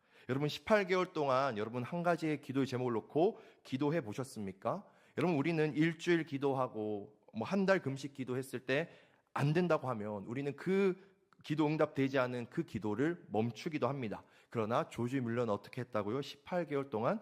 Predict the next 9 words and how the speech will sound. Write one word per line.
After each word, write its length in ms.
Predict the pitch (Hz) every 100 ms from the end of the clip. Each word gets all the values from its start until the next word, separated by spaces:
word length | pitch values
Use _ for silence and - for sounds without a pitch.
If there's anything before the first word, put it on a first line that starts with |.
| - - _
기도하여 640 | - 135 165 117 110 156 - - _ _
마침내 380 | - 147 - 190
그 120 | 156
기도 280 | 127 123 127
응답을 480 | 123 139 113 143 160
받아냅니다. 720 | - - 107 92 90 87 - - - -
두 160 | - 143
번째 600 | 196 208 202 139 98 87 - _
친구가 600 | - - 151 117 120 196